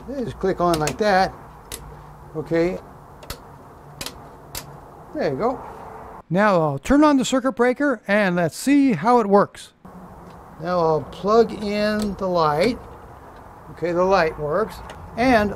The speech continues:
I'll plug in the receptacle tester, and this indicates that the wiring is correct. And let's see, okay, we can control it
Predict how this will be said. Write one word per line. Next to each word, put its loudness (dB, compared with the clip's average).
I'll 4
plug 6
in 4
the 4
receptacle 2
tester, 2
and 2
this 0
indicates 0
that 4
the 0
wiring 2
is -4
correct. -2
And -4
let's -4
see, 0
okay, 2
we 2
can -4
control 2
it 4